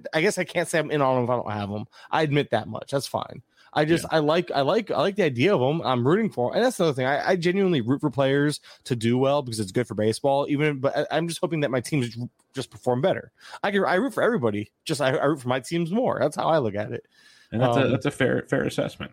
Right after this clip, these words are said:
Speaker 2: That's for sure. There's nothing wrong with that at all.
Speaker 1: Ryan Reynolds,
Speaker 2: Yeah,
Speaker 1: so
Speaker 2: Bri-,
Speaker 1: good. I
Speaker 2: he's
Speaker 1: love
Speaker 2: a
Speaker 1: that
Speaker 2: guy,
Speaker 1: guy.
Speaker 2: he's a guy I have none of. That's,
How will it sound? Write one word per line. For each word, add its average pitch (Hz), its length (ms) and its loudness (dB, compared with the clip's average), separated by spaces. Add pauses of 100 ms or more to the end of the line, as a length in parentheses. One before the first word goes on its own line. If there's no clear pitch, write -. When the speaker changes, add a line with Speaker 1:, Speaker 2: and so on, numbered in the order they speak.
Speaker 2:
That's 95 160 -4
for 98 120 -4
sure. 80 380 -6
There's 82 160 -8
nothing 98 260 -4
wrong 90 200 -2
with 85 80 -6
that 85 160 -2
at 80 100 -4
all. 95 220 2
Speaker 1:
Ryan 131 320 -2
Reynolds, 107 440 -2
Speaker 2:
Yeah, 120 140 2
Speaker 1:
so 123 100 4
Speaker 2:
Bri-, 101 200 -4
Speaker 1:
good. 147 260 -4 (240)
I - 80 -4
Speaker 2:
he's 117 80 -4
Speaker 1:
love 113 120 2
Speaker 2:
a 113 80 -2
Speaker 1:
that - 60 -8
Speaker 2:
guy, 117 180 4
Speaker 1:
guy. 107 60 -12
Speaker 2:
he's 101 300 2
a 101 80 0
guy 82 220 -2
I 82 80 -2
have 80 180 -6
none 78 220 -8
of. - 240 -16 (340)
That's, - 520 -8